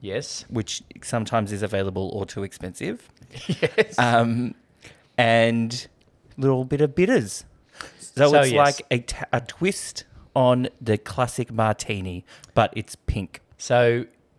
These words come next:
Speaker 1: gin,
Speaker 2: Vermouth.
Speaker 1: vermouth chartreuse with a little bit of absinthe and a little bit of bitters, shooken up with ice in your cocktail shaker
Speaker 2: Shooken up with
Speaker 1: and
Speaker 2: ice, yeah.
Speaker 1: poured into our little,
Speaker 2: Little coupe.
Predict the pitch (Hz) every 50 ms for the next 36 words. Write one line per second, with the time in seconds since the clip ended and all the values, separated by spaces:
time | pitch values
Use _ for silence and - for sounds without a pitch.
0 | _ _ - 127 107 113 156 160 170 180 180 185 190 180 - _ _ _ _ _
1 | _ _ _ _ _ _ _ _ _ _ _ _ _ _ _ _ - _ _ _
2 | _ _ _ _ _ _ _ _ _ _ - 120 120 113 110 107 107 127 127 135
3 | 139 139 135 - - - - _ - - - 120 113 - - 156 165 175 196 185
4 | - - - - - - 113 113 117 123 123 120 104 117 110 107 101 - 143 143
5 | 143 135 - 147 143 143 - - 127 104 104 104 107 107 98 98 98 98 87 -
6 | - 147 147 - - 156 147 143 143 135 - - _ _ _ _ _ _ _ _
7 | - - - 185 - - 175 135 110 104 110 - - - - _ _ _ _ _
8 | - - 127 113 110 107 101 104 101 98 - - - - - - _ _ _ -
9 | 101 104 101 - - 139 139 - - - 131 123 120 - - 120 117 113 - 120
10 | 113 110 104 - - 127 - 110 101 101 - _ - 104 98 104 120 117 113 107
11 | - - 113 151 156 156 151 151 143 135 - 127 113 113 - - 120 110 107 104
12 | 104 101 104 110 135 151 160 160 156 156 160 160 131 - _ _ _ - 127 123
13 | 117 - - - 135 139 160 -